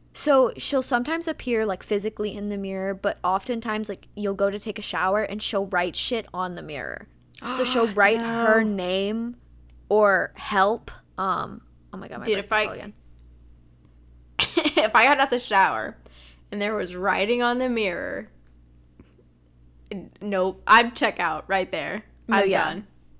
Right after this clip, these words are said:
Speaker 1: No, yeah. So she'll leave, like, her name or help. Um, she'll also appear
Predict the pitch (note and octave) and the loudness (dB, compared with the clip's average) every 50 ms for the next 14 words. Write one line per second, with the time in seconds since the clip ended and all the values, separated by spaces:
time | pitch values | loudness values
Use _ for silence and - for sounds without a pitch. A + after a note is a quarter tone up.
0 | _ - - - - - - - - - - - - A3 G3 F#3+ F3 - - - | _ -20 -20 -20 -20 -20 -20 -20 -20 -20 -16 -6 0 0 2 2 2 0 -2 -4
1 | - - - - - - - - C4+ A3+ - - C#4 B3+ A3 G#3+ A#3 A#3 A#3+ G#3+ | -8 -14 -20 -20 -18 -8 0 2 2 2 4 2 -2 -2 -2 -2 -2 -2 -2 0
2 | A#3+ A3+ G3+ F#3+ - - - - - A#3 G#3+ G#3+ A3 G#3+ G3 F#3+ F#3+ F#3+ F#3+ F#3+ | 0 0 0 0 -2 -8 -16 -4 0 2 2 2 2 0 -2 -2 -2 -2 -2 -4
3 | F#3 - - G3 G3+ G3+ F#3+ F3+ E3+ - _ - - - F#3+ F#3 F#3 F3+ E3+ - | -4 -4 -2 0 2 2 2 0 -2 -4 _ -10 -4 0 0 2 2 2 0 -4
4 | - - - E3+ D#3+ - - - - A#3+ - - - E3 E3+ G3+ - - C4+ B3+ | -6 -6 -4 -4 -4 -6 -6 -4 -4 -4 -2 0 0 2 2 2 2 0 -2 -2
5 | B3+ - - - - - G3 F#3+ F3 F3+ F#3 G3 G#3+ A#3+ | -2 -2 -6 -10 -10 -6 -4 -2 -2 0 -2 -2 -4 -6